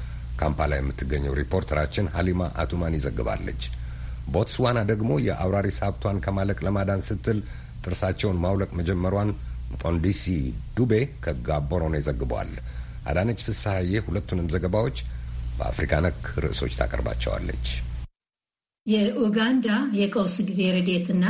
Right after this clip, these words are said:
Speaker 2: የስደተኞች ጉዳይ ሚኒስትር ሂለሪ ኦነግ ካምፓላ በተደረገ ጋዜጣዊ ጉባኤ ላይ ሲናገሩ የኮንጎ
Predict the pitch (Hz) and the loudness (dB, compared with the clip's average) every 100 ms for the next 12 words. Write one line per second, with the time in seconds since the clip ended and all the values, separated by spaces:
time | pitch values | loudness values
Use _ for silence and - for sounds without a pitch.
0 | 262 208 180 180 180 185 - 170 - 170 | 2 0 0 -2 2 2 2 -2 0 0
1 | 165 165 - 165 165 170 165 160 175 180 | 0 -4 -4 -6 -2 0 0 0 0 2
2 | 240 247 - _ _ - 233 - 247 208 | 0 -2 -10 _ _ -2 0 2 2 2
3 | 185 180 180 175 180 202 226 190 175 175 | 2 2 2 2 2 2 2 0 0 0
4 | 170 165 170 170 160 156 170 175 208 190 | 0 2 0 0 0 -2 0 2 2 2
5 | 160 220 - - - _ _ - 196 - | 2 2 0 -8 -20 _ _ -4 0 4
6 | 208 | 4